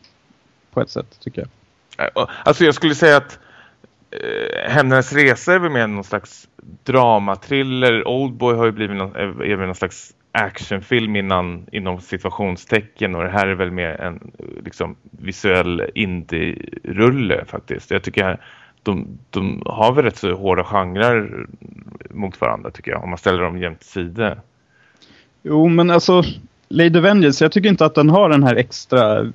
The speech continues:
Speaker 1: växeln att lägga i som till exempel Oldboy har, som har den där sista kvarten som är helt, eh, makalös. Jag, jag tycker att det här blev, det, det blir för utdraget och det är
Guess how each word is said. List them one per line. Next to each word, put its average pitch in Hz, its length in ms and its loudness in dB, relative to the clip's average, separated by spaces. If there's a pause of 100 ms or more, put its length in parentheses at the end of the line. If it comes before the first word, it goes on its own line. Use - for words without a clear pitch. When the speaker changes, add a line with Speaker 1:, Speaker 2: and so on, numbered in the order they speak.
(140)
Speaker 1:
växeln - 680 -2 (500)
att - 180 -2
lägga 123 260 4
i 135 100 6
som 117 220 2
till 120 120 -2
exempel 120 340 0
Oldboy 117 320 4
har, 110 180 0 (120)
som 123 220 0
har 127 80 4
den 110 100 0
där 117 100 0
sista - 320 -4
kvarten 117 460 -2
som 110 180 -8
är 110 60 -4
helt, 104 400 -8 (540)
eh, 98 180 -4
makalös. 123 880 0 (220)
Jag, 120 240 -4
jag 139 140 2
tycker 160 200 2
att 135 100 4
det 131 100 4
här 127 120 4
blev, 117 540 0 (180)
det, 123 120 -4
det 135 180 -6
blir 131 140 0
för 127 120 -2
utdraget 127 800 2
och 113 60 -4
det 117 80 0
är 113 220 0